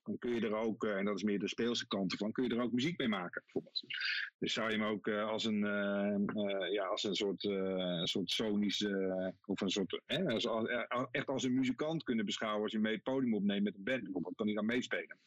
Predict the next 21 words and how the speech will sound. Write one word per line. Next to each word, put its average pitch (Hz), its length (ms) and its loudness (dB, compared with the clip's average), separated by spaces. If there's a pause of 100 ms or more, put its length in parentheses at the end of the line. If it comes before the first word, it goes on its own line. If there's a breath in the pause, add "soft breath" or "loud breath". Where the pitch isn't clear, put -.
(300 loud breath)
Dus - 80 -16
dat 107 140 -2
zijn 120 240 0
leuke 113 240 0
dingen 110 260 2
om 104 60 0
te 117 100 0
experimenteren 110 580 2
en 107 100 2
ook 113 160 0
om 107 140 2
die, 104 240 2
om 104 120 2
die, 101 480 2
om 104 100 -2
die 101 140 -2
technologie 101 480 -2
te - 120 -4
ontdekken, 110 400 -4
zeg - 140 -6
maar. - 160 -4